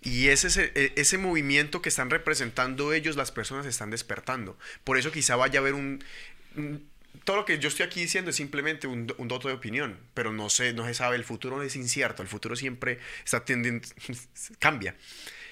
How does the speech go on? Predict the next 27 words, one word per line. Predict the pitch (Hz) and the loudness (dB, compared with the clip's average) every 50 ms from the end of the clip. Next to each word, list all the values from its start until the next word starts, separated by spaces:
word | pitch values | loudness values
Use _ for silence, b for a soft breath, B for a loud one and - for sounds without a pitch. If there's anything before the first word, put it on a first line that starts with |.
| B B B B _ | B B B B _
Que | - - | 2 4
lo | 131 131 | 4 4
que | 135 127 | 4 2
va | 131 | 2
a | 139 | 2
suceder | 196 202 180 175 147 147 147 | 2 2 4 6 6 8 8
es | 143 127 - | 6 4 4
que | - 147 117 98 B B B B B B B B B B B _ _ _ | 4 4 2 2 B B B B B B B B B B B _ _ _
probablemente | _ 120 135 131 120 117 120 131 151 165 175 180 190 180 170 151 120 - 101 98 95 | _ 0 2 4 6 6 6 6 6 4 2 2 2 0 0 0 -2 -4 -6 -6 -6
pueda | - - - 113 131 151 170 170 170 - | -8 -8 -4 -2 -2 0 0 -2 -2 -2
pasar | 147 139 - - 139 120 104 98 - - - - _ _ - _ _ _ _ | -2 0 2 2 2 2 0 -2 -6 -10 -14 -20 _ _ -20 _ _ _ _
de | 117 110 113 117 - | -2 0 0 0 2
que | - 127 | 0 0
el | 117 | 0
resurgimiento | 120 120 120 - 139 127 113 - 135 127 127 135 147 156 175 185 190 180 - - - 110 110 160 - - - - - - - - - - - - - - - - - - - | 0 0 0 0 -2 -2 -4 -6 -6 -6 -4 0 2 2 2 2 0 -6 -8 -6 -4 -4 -4 -6 -8 -12 -16 -16 -18 -20 -20 -20 -20 -20 -20 -20 -20 -20 -20 -20 -20 -14 -10
de | 123 113 110 131 123 | -8 0 4 4 4
la, | 117 117 110 - - | 6 4 2 0 0
de | - 120 123 117 | -2 -2 0 0
la | 117 120 120 110 - | 2 2 2 2 0
identidad | 143 127 120 117 110 - 123 120 120 120 - | 0 0 0 -2 -2 0 0 2 2 2 0
popular | 165 156 - 127 117 107 101 104 123 123 - b b b b b b b b b b b b b b b | -6 -6 -4 -4 -2 0 0 0 -2 -6 -12 b b b b b b b b b b b b b b b
pueda | - 127 131 139 | -2 2 2 2
entonces | 143 139 - 151 147 139 - 156 135 | 2 2 -2 -4 -2 0 -2 -2 0
revertir | 127 135 127 120 113 104 101 - - 151 170 175 165 - - _ | 2 2 4 4 4 2 0 -2 -2 -2 -2 -2 -2 -8 -8 _
ese | 127 113 - 131 | -6 -4 -4 -4
tipo | 123 - 131 123 - 127 | -6 -8 -8 -6 -4 -4
de, | 120 110 | -4 -4